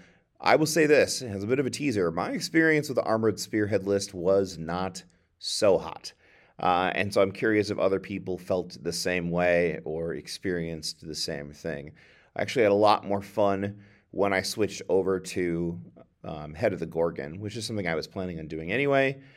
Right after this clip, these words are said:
for the weekend, but it was just way more fun that way. So the biggest thing was, I think that of all the Contemptor Dreadnought setups that I saw, I saw a lot of people with las cannons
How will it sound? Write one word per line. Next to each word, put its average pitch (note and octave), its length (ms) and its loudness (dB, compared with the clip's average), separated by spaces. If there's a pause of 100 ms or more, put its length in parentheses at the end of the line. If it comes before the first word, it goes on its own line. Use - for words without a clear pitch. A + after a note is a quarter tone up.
(200)
for G2 200 -2
the F#2+ 80 0
weekend, F#2 600 -2
but D2 280 0
it F2 60 -2
was F2+ 120 -6
just E2+ 160 -10
way D2 120 -2
more C2 200 -12
fun A1 320 -14 (300)
that - 180 -8
way. - 200 -12 (160)
So - 180 0
the C3 100 2
biggest D#3+ 320 4
thing C#3 260 4
was, F#2 520 4 (580)
I G2+ 40 2
think A2+ 260 0
that G#2+ 280 8
of G#2 180 4
all A#2 160 8
the D3 80 4
Contemptor A#2 500 -6
Dreadnought G2 360 4
setups F2+ 400 2
that E2+ 100 0
I E2+ 80 4
saw, E2+ 340 0
I C#2+ 80 0
saw F2 160 0
a - 20 2
lot G2+ 200 4
of G#2 60 -2
people G2+ 340 -2
with E2+ 480 0
las F#2 320 4
cannons F2 560 -2